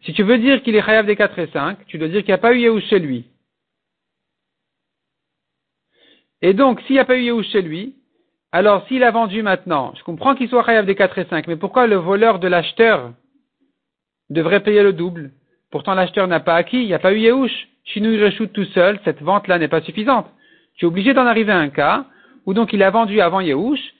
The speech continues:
et qu'il y a eu Yehush chez l'acheteur. Et c'est comme ça que tu en arrives à dire, le premier voleur doit payer quatre et cinq et le deuxième voleur devra payer le double à l'acheteur. Pourquoi ? Parce que l'acheteur, cette fois-ci, il a acquis grâce au Yehush qui a été fait lorsque c'était déjà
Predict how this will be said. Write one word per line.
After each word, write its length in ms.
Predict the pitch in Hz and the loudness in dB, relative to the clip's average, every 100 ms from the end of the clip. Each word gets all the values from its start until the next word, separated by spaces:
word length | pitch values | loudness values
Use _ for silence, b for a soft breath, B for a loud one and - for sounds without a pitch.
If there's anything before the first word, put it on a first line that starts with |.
| _ - | _ -6
et 120 | 175 | -6
qu'il 160 | 214 202 | 0 2
y 40 | |
a 60 | 214 | 2
eu 80 | |
Yehush 380 | 220 220 190 - _ | 2 0 -4 -8 _
chez 180 | - 208 | -2 2
l'acheteur. 560 | 170 160 - 165 247 - b b | 2 0 -2 0 0 -6 b b
Et 80 | 165 165 | -8 -4
c'est 80 | |
comme 180 | 247 233 | -2 0
ça 120 | 254 | 0
que 100 | 247 | 0
tu 120 | 220 226 | -2 -2
en 100 | 202 | 0
arrives 220 | 190 185 | 0 0
à 100 | 151 | 0
dire, 220 | 208 233 | 0 2
le 100 | 240 | 2
premier 240 | 240 233 | 2 -2
voleur 300 | 214 220 214 | 2 4 4
doit 120 | 202 190 | 2 2
payer 200 | 202 196 | 2 2
quatre 200 | 180 - | -2 -2
et 120 | 139 | -4
cinq 260 | 170 247 262 b b b b | 0 0 -4 b b b b
et 140 | 233 254 | 0 4
le 100 | 226 | 4
deuxième 300 | 220 196 208 | 2 0 0
voleur 280 | 156 190 233 | 0 0 0
devra 260 | 196 190 | 0 0
payer 220 | 180 147 139 | -2 -6 -2
le 100 | 185 | -2
double 320 | 269 277 226 | 0 -2 -2
à 100 | 175 | 0
l'acheteur. 460 | 165 143 - 123 117 | 0 -2 -4 -6 -4
Pourquoi ? 340 | 143 240 277 | -4 0 0
Parce 160 | 208 - | -2 -2
que 100 | 185 | 0
l'acheteur, 360 | 180 185 214 | 0 2 0
cette 140 | 202 - | 0 -4
fois-ci, 240 | 190 202 | -6 -4
il 120 | 151 | 0
a 40 | 135 | 0
acquis 280 | 135 240 | 0 -4
grâce 360 | 185 185 262 247 | 0 2 2 0
au 80 | 190 | -4
Yehush 480 | 180 196 254 - - | -2 -2 -4 -6 -4
qui 100 | 165 | -2
a 60 | |
été 260 | 165 175 165 - - | -2 -4 -6 -8 2
fait 280 | 214 349 - _ _ _ _ - | 2 2 -8 _ _ _ _ -8
lorsque 520 | 165 247 - - 262 | 0 0 0 -4 -2
c'était 260 | 226 196 214 | -2 -2 0
déjà 460 | 170 147 170 233 | 0 0 0 0